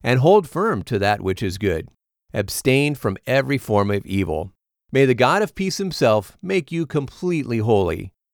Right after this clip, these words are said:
May your whole spirit, soul, and body be kept blameless until the coming of our Lord Jesus Christ. He who calls you is faithful. He also will do it.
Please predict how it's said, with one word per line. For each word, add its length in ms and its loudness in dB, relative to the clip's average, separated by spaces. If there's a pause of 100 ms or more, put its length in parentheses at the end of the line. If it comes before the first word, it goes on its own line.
(160)
May 100 2
your 220 4
whole 200 4
spirit, 600 0
soul, 480 0
and 180 -6
body 380 2
be 240 -4
kept 300 -2
blameless 480 -2
until 280 -2
the 120 -2
coming 380 -2
of 120 -2
our 220 6
Lord 300 2
Jesus 400 -4
Christ. 500 0 (360)
He 200 4
who 140 4
calls 360 4
you 240 4
is 240 0
faithful. 580 0 (140)
He 160 0
also 360 4
will 180 4
do 220 6
it. 160 2